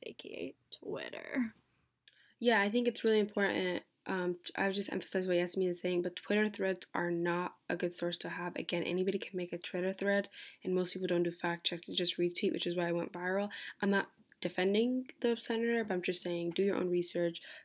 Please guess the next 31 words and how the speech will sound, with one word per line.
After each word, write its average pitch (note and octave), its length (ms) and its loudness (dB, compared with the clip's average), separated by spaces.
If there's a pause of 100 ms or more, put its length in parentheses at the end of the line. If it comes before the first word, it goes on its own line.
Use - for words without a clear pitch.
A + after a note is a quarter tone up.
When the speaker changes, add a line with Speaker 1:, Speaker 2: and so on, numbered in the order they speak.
(100)
Speaker 2:
come G3 180 0
up F#3+ 80 -2
with G3+ 100 -10
your F3+ 140 2
own F3+ 80 4
opinions. E3+ 400 2
It's - 80 0
twenty G#3+ 220 4
nineteen. F3+ 480 2
Stop F3+ 220 -2
letting F#3 240 4
your E3+ 120 0
friends F3 440 0
and E3+ 120 -4
who F#3 80 0
you F3 120 2
follow F3 580 0
and E3+ 220 0 (340)
what's F3+ 300 0
o-, F3+ 180 -2 (200)
well, F3+ 140 2
like, E3+ 200 2
what's F3+ 180 0
pop- - 200 -4
Speaker 1:
Dictate G3 160 0
your, F#3 280 2
dictate G3+ 440 0
your F#3 240 2
way F3 200 4
of F3 100 -4
thinking. E3+ 540 -6